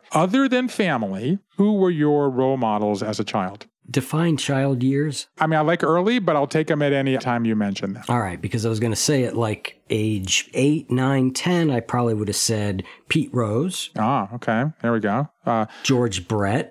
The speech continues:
Speaker 1: These are baseball players, for those of you who are of a certain age.
Speaker 2: Yeah.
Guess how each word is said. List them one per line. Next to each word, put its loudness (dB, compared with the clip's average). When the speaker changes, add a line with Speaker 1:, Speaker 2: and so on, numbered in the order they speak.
Speaker 1:
These 2
are 2
baseball 0
players, 0
for -2
those 2
of 0
you 2
who 2
are 2
of 0
a 0
certain -2
age. 0
Speaker 2:
Yeah. 0